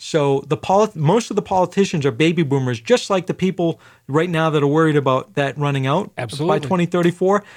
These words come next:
Speaker 1: There's no way, you can't tell me there's no way the politicians right now will make changes to affect the current baby boomers because they, they, they would lose their voting bloc.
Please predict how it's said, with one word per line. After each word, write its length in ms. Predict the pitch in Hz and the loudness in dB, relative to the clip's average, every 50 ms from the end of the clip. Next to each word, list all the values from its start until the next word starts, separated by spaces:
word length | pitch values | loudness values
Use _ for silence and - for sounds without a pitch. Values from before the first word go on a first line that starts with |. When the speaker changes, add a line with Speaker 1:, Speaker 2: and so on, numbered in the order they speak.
| - - _ | -20 -12 _
Speaker 1:
There's 240 | - 196 220 - - | 0 0 0 0 0
no 260 | 165 156 165 175 196 | -2 0 2 2 4
way, 320 | 196 196 190 190 190 180 156 | 4 4 4 4 4 4 4
you 160 | 135 147 170 | 4 2 0
can't 300 | 170 - 185 185 190 175 | -2 0 0 0 0 -2
tell 180 | - 175 175 160 | -2 -2 0 0
me 100 | 151 143 | 0 2
there's 160 | 127 131 117 | 0 0 0
no 140 | 131 143 151 | 2 0 2
way 140 | 160 165 160 | 4 4 2
the 80 | 151 | 2
politicians 540 | - - - 147 139 - 156 147 - 143 117 | 0 -2 0 -2 0 0 0 -2 -2 -4 -4
right 200 | 113 135 143 151 | -2 0 0 0
now 220 | 147 143 143 143 135 | 0 -2 0 0 0
will 140 | 127 127 | 0 0
make 220 | 127 131 135 135 - | 0 0 -2 -2 -4
changes 420 | - - 147 143 143 123 127 117 - | -2 -2 0 0 0 -2 -2 -4 -2
to 140 | - 139 | 0 0
affect 420 | 123 107 - - 160 147 - - _ _ - - _ _ | -2 -2 -2 -2 -2 -2 -4 -6 _ _ -20 -20 _ _
the 80 | - 131 | -6 -4
current 300 | - - 156 147 139 131 | -2 0 0 0 0 2
baby 220 | 131 139 139 135 | 4 4 4 2
boomers 380 | 135 117 117 113 107 107 104 - | 0 -2 -4 -4 -4 -6 -8 -8
because 400 | - - 117 - 139 135 120 113 - - | -10 -8 -4 0 0 0 0 -2 -4 -4
they, 100 | 139 139 | -4 -2
they, 220 | 127 127 135 131 | 0 2 0 0
they 240 | 123 113 - 139 131 | 0 0 2 2 2
would 120 | 120 123 | 2 2
lose 220 | 131 143 170 151 127 | 2 2 2 2 2
their 80 | 135 | 0
voting 300 | 117 127 131 131 127 120 | 0 2 0 0 0 -2
bloc. 260 | 104 104 107 110 113 | -4 -2 -4 -2 -2